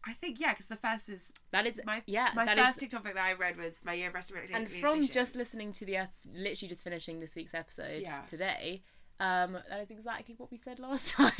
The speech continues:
Speaker 2: was
Speaker 1: Oh
Speaker 2: that
Speaker 1: my
Speaker 2: it was your
Speaker 1: God!
Speaker 2: second TikTok, um,
Speaker 1: Also, I
Speaker 2: book,
Speaker 1: can't
Speaker 2: so
Speaker 1: believe I fully, like, went in and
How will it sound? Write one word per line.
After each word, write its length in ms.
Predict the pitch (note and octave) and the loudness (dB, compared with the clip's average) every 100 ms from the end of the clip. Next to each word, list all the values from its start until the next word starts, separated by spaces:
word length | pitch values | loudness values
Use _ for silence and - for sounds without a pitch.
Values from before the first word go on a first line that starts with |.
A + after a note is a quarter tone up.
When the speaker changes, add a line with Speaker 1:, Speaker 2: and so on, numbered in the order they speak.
| D4 - | 6 4
Speaker 2:
was 100 | C#4 D4+ | 2 4
Speaker 1:
Oh 200 | C4 D#4 | 8 12
Speaker 2:
that 20 | |
Speaker 1:
my 200 | C4 D4+ | 12 12
Speaker 2:
it 100 | E4+ | 12
was 240 | G4 C5 | 12 12
your 120 | C#5 | 12
Speaker 1:
God! 360 | D5+ C5 B3+ B3 | 12 10 8 8
Speaker 2:
second 200 | A#3 A3 - - - - - | 4 2 -4 -8 -8 -12 0
TikTok, 380 | B3 A3 G#3+ G3 - - - | 0 4 2 2 -12 -20 -6
um, 520 | G#3 G3 G3 F#3+ F#3+ F#3+ - - | -2 0 -2 -6 -10 -14 -12 0
Speaker 1:
Also, 220 | A4 G#4 | 2 4
I 100 | A#4 | 4
Speaker 2:
book, 80 | - | 4
Speaker 1:
can't 240 | E4+ G#4 | 6 6
Speaker 2:
so 100 | A4+ | 6
Speaker 1:
believe 160 | A#4 A#4+ | 4 4
I 180 | F4+ D#4 - G3+ - - | 2 0 -6 -14 -14 -2
fully, 380 | C#4+ D#4 F4 E4 | 0 2 0 0
like, 280 | B3 G#3+ - | 2 0 -2
went 320 | G3+ G3 A#3 | -2 2 2
in 240 | A#3 A3+ | 0 -2
and 120 | C#3+ | -4